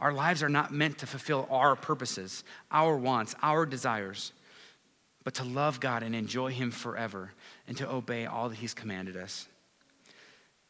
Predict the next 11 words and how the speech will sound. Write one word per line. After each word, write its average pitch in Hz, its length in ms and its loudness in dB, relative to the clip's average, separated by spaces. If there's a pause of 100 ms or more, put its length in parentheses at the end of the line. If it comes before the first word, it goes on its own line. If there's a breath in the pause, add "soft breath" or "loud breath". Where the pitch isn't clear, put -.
(140)
Personally, 170 340 0
for 147 160 -2
me, 151 180 4
I, 151 220 0 (120)
I 135 100 -2
journal, 127 440 0 (240)
uh, - 60 -14 (720)
my 127 180 0
struggles 123 420 -4
with 120 120 -4
sin. 107 380 -4